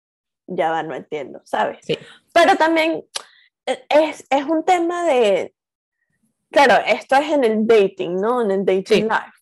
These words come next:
Speaker 1: Pero en tema de relaciones, este,
Speaker 2: Ujú.
Speaker 1: yo creo que cada, cada pareja tiene su lenguaje financiero, es decir,
Speaker 2: Sí.
Speaker 1: o sea, cada quien puede trabajar o no, mira, yo trabajo y te doy una mesada, o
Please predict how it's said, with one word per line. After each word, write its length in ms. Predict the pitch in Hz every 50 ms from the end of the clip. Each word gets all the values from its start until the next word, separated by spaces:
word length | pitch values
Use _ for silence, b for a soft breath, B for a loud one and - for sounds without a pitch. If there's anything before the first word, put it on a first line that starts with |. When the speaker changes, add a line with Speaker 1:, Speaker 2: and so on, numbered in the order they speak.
| _ _
Speaker 1:
Pero 180 | - 254 247 262 262 254 254 247
en 140 | 247 254
tema 300 | 240 - 254 262 285 392
de 140 | 440 415 359
relaciones, 600 | 277 220 208 - - - 247 240 247 269 311 339 - _ _ _ _ _ _ _ _ _ _
este, 420 | - 247 254 175 170 170 240 226
Speaker 2:
Ujú. 100 | - 220
Speaker 1:
yo 140 | 240 247 240
creo 160 | - 269 277
que 140 | - 370 294
cada, 420 | - - 233 233 240 - 254 - -
cada 220 | 262 247 - -
pareja 280 | - 269 262 262 247 240
tiene 260 | 240 254 254 254 269
su 120 | 277 294 269
lenguaje 440 | 240 214 208 202 202 226 220 202
financiero, 600 | 202 - 240 214 175 170 208 - - 151 117 - -
es 60 | 240
decir, 320 | 226 233 240 - 214 170 -
Speaker 2:
Sí. 100 | - 151
Speaker 1:
o 20 |
sea, 260 | 131 180 139 110 - _ _ _ _ _ _
cada 220 | - 233 233 247
quien 200 | 240 - 294 294
puede 140 | 294 311 302
trabajar 640 | 302 - 294 240 240 247 240 277 320 381 415 403 -
o 160 | - 240 233 233
no, 240 | 233 220 226 240
mira, 240 | 240 233 220 196 196
yo 200 | 190 190 185 180 -
trabajo 680 | - 220 208 226 240 269 311 339 349 339 339 320 302
y 280 | 302 277 262 233 196 190
te 160 | - - 220
doy 300 | 202 185 185 180 190 196
una 160 | 190 208 240 247
mesada, 640 | 247 247 247 247 - 262 247 262 339 370 359 - -
o 360 | 208 233 233 220 202 202 202